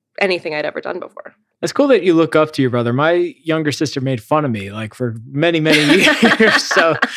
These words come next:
Speaker 2: she could have taken a few lessons from you.
Speaker 1: Yeah.
Speaker 2: Uh, it's interesting. Now, you went to University of Chicago and you pursue a degree in English.
Speaker 1: Mm-hmm.
Speaker 2: Is acting still at the forefront during that moment?
Speaker 1: Yeah, absolutely. Um,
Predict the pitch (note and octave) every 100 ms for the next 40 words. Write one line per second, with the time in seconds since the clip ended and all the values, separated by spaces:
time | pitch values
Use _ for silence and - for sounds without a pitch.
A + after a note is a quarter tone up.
0 | - - _ F3+ - G#3 A#3 G3+ G3+ F#3+
1 | E3+ C3+ D#3+ D3 D3 C#3 A#2+ - G2+ F#2+
2 | B3+ E4 - - D4 - - C#4+ - _
3 | - - D#3 - - - G3 A3+ B3 G#3
4 | E3+ E3 E3 D#3 E3 F#3+ A#3+ A#3 A3+ G3
5 | F#3+ F3+ E3+ D#3+ C#3 - B2+ - F3 D3
6 | C3+ C3 - C3+ C#3+ C#3 _ _ _ -
7 | B2 D#3 C#3+ B2+ B2 B2+ B2+ B2+ - A2+
8 | A#2+ A2+ G#2 - G#3+ A3+ A3 D4 _ _
9 | - D#3 - D3 D3 - D#3 D#3 - D3+
10 | C#3+ C3 - C3+ C3 D3 D3 - C#3+ C#3+
11 | C#3+ C#3+ D3 D3+ _ G3 F#3+ F#3 F3 D#3
12 | D#3 - E3+ E3 - E3 E3+ D#3 D#3 F3+
13 | E3 D#3+